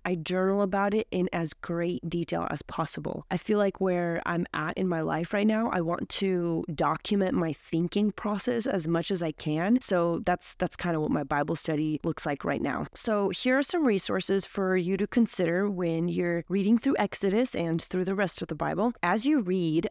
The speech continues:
I suggest pacing yourself. I mean, take notes and really ask the <laughs> Holy Spirit to lead you and guide you every step of the way, because at the end of the day,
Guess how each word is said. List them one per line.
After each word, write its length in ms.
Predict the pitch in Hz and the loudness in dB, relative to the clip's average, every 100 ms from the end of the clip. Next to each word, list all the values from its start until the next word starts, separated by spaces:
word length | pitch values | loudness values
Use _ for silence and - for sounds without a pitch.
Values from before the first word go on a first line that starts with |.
| - | 0
I 240 | 180 180 | 0 0
suggest 500 | 202 - 226 - 175 175 - - | -2 -2 -2 0 0 0 -8 -8
pacing 440 | - 170 - 196 | -4 -2 0 0
yourself. 440 | 175 160 156 120 - | 2 0 -2 -2 -2
I 80 | 160 | 0
mean, 320 | 175 165 156 - - | 2 4 2 0 -4
take 240 | 196 - | -4 0
notes 440 | 202 226 - - - | 0 0 -6 -8 -4
and 240 | 180 160 - | -2 -2 0
really 280 | 190 214 214 | 2 2 2
ask 260 | 180 180 - | 0 -2 -4
the 60 | |
<laughs> 120 | 175 - | -6 0
Holy 200 | 202 190 | 0 0
Spirit 500 | - - 185 196 - | -2 -2 0 0 0
to 300 | 170 165 165 | 0 0 -2
lead 440 | 170 165 185 196 - | -2 -4 -4 -4 -2
you 280 | 196 196 | 0 2
and 220 | - 165 151 | 0 -2 -2
guide 420 | 175 165 180 160 | -2 0 0 0
you 220 | 180 175 - | 0 0 2
every 300 | 269 240 220 | 2 4 0
step 320 | - 170 - | -2 -4 -2
of 160 | 156 156 | -4 -2
the 100 | 151 | -2
way, 220 | 151 151 | -2 -2
because 520 | 165 - 185 175 - | -4 -2 -2 -2 -2
at 120 | 220 - | -4 2
the 100 | 277 | 4
end 120 | 294 | 4
of 60 | |
the 60 | 254 | 4
day, 400 | 196 214 269 | 0 0 2